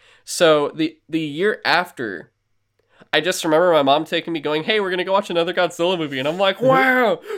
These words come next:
Speaker 1: two Godzilla movies in, like, two years? This is
Speaker 2: <laughs>
Speaker 1: crazy." And it's like, "Oh, it's classic Godzilla again." I'm so confused. <laughs>
Speaker 2: Yeah.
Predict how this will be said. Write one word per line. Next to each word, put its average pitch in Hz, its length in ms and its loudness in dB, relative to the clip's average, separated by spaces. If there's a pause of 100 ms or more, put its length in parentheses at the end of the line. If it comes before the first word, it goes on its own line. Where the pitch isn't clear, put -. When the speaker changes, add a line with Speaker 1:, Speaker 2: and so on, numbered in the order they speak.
Speaker 1:
two 311 220 2
Godzilla 294 640 2
movies 269 440 -2
in, 262 100 -4
like, 247 300 2
two 269 240 0
years? 311 400 -2
This 285 160 -4
is 139 140 -4
Speaker 2:
<laughs> 139 40 -12
Speaker 1:
crazy." 277 600 -4
And 214 100 -6
it's 220 180 -12
like, 226 300 -4 (260)
"Oh, 262 160 4
it's 226 160 4
classic 269 440 -2
Godzilla 214 600 0
again." 156 460 -2 (240)
I'm 240 140 -6
so 233 340 2
confused. 185 880 -6
<laughs> - 60 -20 (240)
Speaker 2:
Yeah. 165 420 2